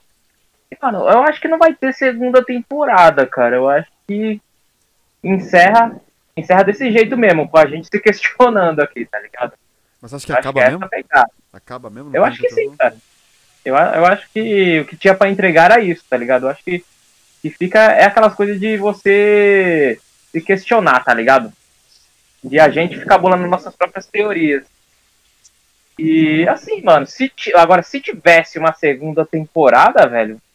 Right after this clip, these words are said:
Speaker 1: eu acho que ia ser mais ou menos aquele filme do, dos Doze Macacos.
Speaker 2: Sim,
Speaker 1: Sabe? Já assistiu?
Speaker 2: sim, sim.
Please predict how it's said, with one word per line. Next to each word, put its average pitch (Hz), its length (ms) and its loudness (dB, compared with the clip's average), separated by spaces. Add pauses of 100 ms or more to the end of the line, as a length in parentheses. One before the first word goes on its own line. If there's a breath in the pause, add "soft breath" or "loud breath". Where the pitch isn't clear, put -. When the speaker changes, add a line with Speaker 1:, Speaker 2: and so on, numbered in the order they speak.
(760)
Speaker 1:
eu - 180 0
acho 269 220 2
que 247 140 -4
ia 240 100 6
ser 233 460 4
mais 220 200 2
ou 220 80 0
menos 214 260 0
aquele 226 340 0
filme 208 340 2
do, 170 460 2
dos 135 160 -10
Doze 160 240 2
Macacos. 180 420 0 (480)
Speaker 2:
Sim, 117 320 -10
Speaker 1:
Sabe? 127 320 2
Já 147 80 -2
assistiu? 160 360 -4
Speaker 2:
sim, 107 120 -12
sim. 101 320 -18